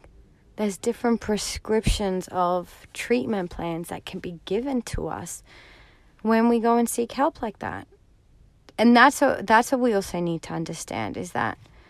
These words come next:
sometimes, yeah, going to the psych ward is the, the, the answer to the prayer that you've been praying for so long. Additionally, I think there is definitely a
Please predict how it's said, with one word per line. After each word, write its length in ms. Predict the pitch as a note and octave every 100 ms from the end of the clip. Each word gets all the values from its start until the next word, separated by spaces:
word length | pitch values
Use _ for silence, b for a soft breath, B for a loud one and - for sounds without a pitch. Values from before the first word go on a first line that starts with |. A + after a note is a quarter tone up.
| b b b b _
sometimes, 1120 | - A3+ B3 D4 D#4+ E4 D4+ - - - - -
yeah, 360 | A3 A3 E3+ E3 - - - _ - _ - - B B B
going 220 | A#3 C4
to 120 | C#4+ C4+
the 100 | C#4
psych 360 | - A3 -
ward 380 | A3 G#3+ G#3+ G#3 - -
is 180 | G#3 -
the, 180 | G3 - -
the, 140 | G3+ G3 -
the 200 | G#3 -
answer 280 | A3+ A#3+ B3+
to 140 | A#3
the 100 | G#3
prayer 300 | - - F#3
that 120 | F#3+
you've 200 | - D#3+
been 140 | E3+ E3+
praying 300 | - F3 E3+
for 140 | F#3+
so 160 | - -
long. 400 | - G#2+ G2 E3+ - b b b b b b b b b b b b b _ _ -
Additionally, 880 | A#3+ G#3 B3+ - D#4+ D#4 E4 F4 F4+ b b b _ -
I 160 | A#3
think 360 | A3+ A#3+ A#3+ B3
there 320 | - A3 A3
is 260 | G#3+ G#3 -
definitely 1040 | - A3 - B3 B3+ A#3+ A3+ G#3 G#3 G#3 -
a 880 | F#3 F#3 F#3 F3+ F3+ F#3 F#3+ F3